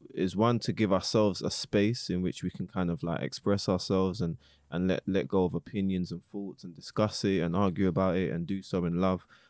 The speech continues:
But I think also it's just to kind of, you know, help,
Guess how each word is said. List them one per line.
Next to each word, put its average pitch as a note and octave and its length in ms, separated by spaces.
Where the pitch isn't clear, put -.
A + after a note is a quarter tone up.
But F#2 80
I - 20
think G2+ 220
also G#2 340
it's F2 100
just F#2 180
to G2 60
kind F2 240
of, E2 140
you F#2+ 100
know, E2 160
help, G2 300